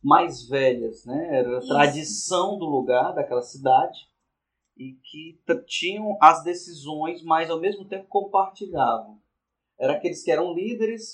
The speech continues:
Speaker 1: mas sempre usando a democracia. Dizia num determinado momento que os remédios,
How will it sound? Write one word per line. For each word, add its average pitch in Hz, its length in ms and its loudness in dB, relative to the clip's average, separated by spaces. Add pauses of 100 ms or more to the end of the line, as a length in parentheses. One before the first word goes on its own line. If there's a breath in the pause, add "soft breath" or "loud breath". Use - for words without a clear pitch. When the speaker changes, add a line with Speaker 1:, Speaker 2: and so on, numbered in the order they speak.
Speaker 1:
mas 160 460 -4 (140)
sempre 208 360 -12
usando 180 280 -12
a 185 100 -10
democracia. 180 840 -10 (440)
Dizia 143 540 0
num 135 200 0
determinado 131 560 2
momento 127 420 -4
que - 80 -14
os 127 120 -12
remédios, 120 720 -6